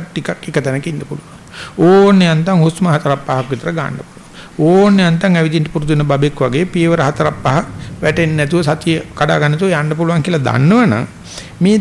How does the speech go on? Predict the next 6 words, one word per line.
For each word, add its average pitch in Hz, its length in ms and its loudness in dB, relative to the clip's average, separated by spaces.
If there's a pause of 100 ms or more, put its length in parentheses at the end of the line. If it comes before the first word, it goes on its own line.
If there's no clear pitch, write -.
දෙකම 226 400 0
යෝගාවචරයට 139 920 0 (420)
තමන් 175 480 0
ගැනම 170 320 2 (320)
විනිශ්චය 151 480 -2
කරගන්න, 127 520 -2